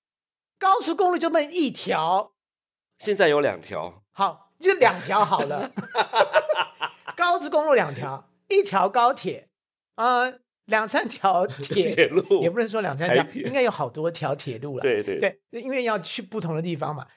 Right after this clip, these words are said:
Speaker 1: 但问题是了，哎，这时候为什么大家一定要挤回家？我不懂。
Speaker 2: 因为你过年好像不回家的话，就没有达到团圆的效果。
Speaker 1: 啊，对了。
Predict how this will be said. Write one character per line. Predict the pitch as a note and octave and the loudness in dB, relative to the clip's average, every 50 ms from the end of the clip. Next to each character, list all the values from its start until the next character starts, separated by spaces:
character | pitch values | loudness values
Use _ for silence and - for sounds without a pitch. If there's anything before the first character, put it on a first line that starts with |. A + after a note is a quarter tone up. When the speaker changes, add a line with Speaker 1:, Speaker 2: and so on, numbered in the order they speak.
| _ _ - | _ _ -2
Speaker 1:
但 | E4+ E4 D4+ - - | -2 -2 -2 -4 -6
问 | E4+ D#4+ D4+ B3+ | -4 -4 -4 -4
题 | E3 F3+ F3 | -4 -6 -8
是 | D#3+ D#3+ - F3 D#3+ C#3 | -8 -8 -8 -8 -8 -8
了， | A#2+ - - _ _ _ _ _ _ _ _ _ _ | -8 -10 -16 _ _ _ _ _ _ _ _ _ _
哎， | - G3+ G3+ G#3+ A3+ A3+ _ _ _ _ _ _ _ _ _ _ _ _ | -4 -2 -2 -2 -4 -8 _ _ _ _ _ _ _ _ _ _ _ _
这 | - E4 E4 | -6 -6 -6
时 | B3+ - C4 | -2 0 0
候 | C4 | 0
为 | B3+ B3+ | 0 0
什 | G3 F3 | -2 -4
么 | D#3+ | -4
大 | D#3+ F3+ F#3+ | -4 -4 -4
家 | F#3+ | -4
一 | E3 | -4
定 | E3 G3+ | -4 -4
要 | A3 G3+ | -4 -4
挤 | G3+ - - C3 B2 A2 | -4 -8 -10 -12 -12 -12
回 | G#2 C3 A2+ A2+ | -12 -12 -12 -12
家？ | A2+ - - D3 C#3 - | -10 -8 -8 -6 -6 -6
我 | - C3+ | -6 -8
不 | C3 - - - _ - | -8 -10 -14 -18 _ -8
懂。 | E3 A#2+ G#2 - _ _ _ _ _ _ _ _ _ _ _ _ _ _ _ _ _ _ _ _ _ _ _ _ _ _ _ _ _ _ _ _ _ _ _ _ _ _ _ _ | -8 -8 -8 -12 _ _ _ _ _ _ _ _ _ _ _ _ _ _ _ _ _ _ _ _ _ _ _ _ _ _ _ _ _ _ _ _ _ _ _ _ _ _ _ _
Speaker 2:
因 | A3 A#3+ A#3 | -8 -4 0
为 | B3 B3+ | 0 0
你 | G3 D3+ B2+ | 0 0 -4
过 | - G3 G#3 F#3+ D#3 | -4 0 2 2 2
年 | C3+ C3+ | 2 0
好 | B2+ B2 G#2+ G#2 | -2 -2 -4 -4
像 | G2+ - F3+ E3+ | -2 -2 -4 -2
不 | E3+ - - | -2 -4 -6
回 | - - C#3 C3 C#3+ | -4 -4 -4 -4 -4
家 | D3+ - G3 F#3+ F#3+ | -4 -2 -2 0 0
的 | E3 D#3 | -2 -4
话， | C#3+ D#3+ E3 C#3 B2+ | -4 0 0 0 2
就 | C3 F3 D3+ B2 - _ _ _ _ | 2 0 -2 -2 -4 _ _ _ _
没 | A2 B2 D#3+ | -4 0 2
有 | G#3 G#3 D3+ G2 | 2 2 2 0
达 | - A2 A2+ | 0 -2 0
到 | C3+ D#3+ C#3+ | 0 0 0
团 | - - - - A2 B2+ E3 | 0 -4 -8 -6 -4 -4 -2
圆 | E3+ D3+ A#2 | 0 -2 0
的 | A#2+ C#3+ | 0 -2
效 | C#3 - F#3+ E3 - | -2 -2 -2 -2 -4
果。 | - - D#2 - _ _ _ _ _ _ _ _ _ | -4 -10 -18 -18 _ _ _ _ _ _ _ _ _
Speaker 1:
啊， | - - - - _ _ _ | -6 -6 -6 -10 _ _ _
对 | - C#3+ G#2+ | -12 -12 -12
了。 | - - | -14 -18